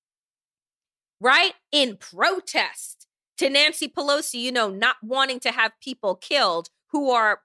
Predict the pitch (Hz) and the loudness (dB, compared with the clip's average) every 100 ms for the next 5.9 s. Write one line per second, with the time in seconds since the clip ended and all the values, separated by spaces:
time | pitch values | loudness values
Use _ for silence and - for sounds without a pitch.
0 | _ - 339 311 254 220 - - - 226 | _ -6 -4 -4 -2 -2 -2 -8 -2 0
1 | 247 226 - 220 233 214 180 180 - 233 | 0 -2 -4 -4 -2 -2 -6 -6 -4 -4
2 | - 202 185 208 233 180 143 160 233 _ | -4 -8 -2 0 0 -2 -8 -14 -16 _
3 | _ _ 196 302 285 - _ - 311 302 | _ _ 2 4 4 0 _ 0 0 2
4 | 359 403 311 - 262 330 359 480 415 269 | 2 2 0 -2 0 0 0 -2 -2 -4
5 | 226 220 233 - - 269 247 233 | -8 -6 -6 -4 -6 -6 -6 -8